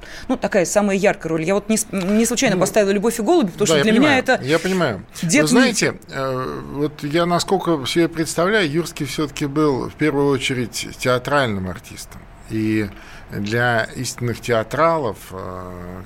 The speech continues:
Speaker 2: конечно, он театральный артист. Но, э, подавляющее большинство, э, граждан, э, людей его любили по его киношным ролям.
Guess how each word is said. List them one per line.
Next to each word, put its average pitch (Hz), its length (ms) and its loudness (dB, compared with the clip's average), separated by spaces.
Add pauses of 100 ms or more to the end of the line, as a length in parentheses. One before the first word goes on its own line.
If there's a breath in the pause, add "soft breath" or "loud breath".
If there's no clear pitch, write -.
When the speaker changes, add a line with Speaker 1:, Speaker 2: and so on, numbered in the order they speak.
Speaker 2:
конечно, 101 680 -4
он 87 100 -6 (800 loud breath)
театральный 107 600 -2
артист. - 400 -16 (380 loud breath)
Но, 208 440 4 (280 loud breath)
э, 143 480 0 (500 loud breath)
подавляющее 175 720 2
большинство, 147 1040 0 (220)
э, 107 180 -4
граждан, 131 680 -2
э, 98 680 -12
людей 123 560 0
его 117 420 0
любили 127 720 0 (160)
по 117 80 0
его 120 560 0 (140)
киношным 113 540 -2
ролям. 101 360 0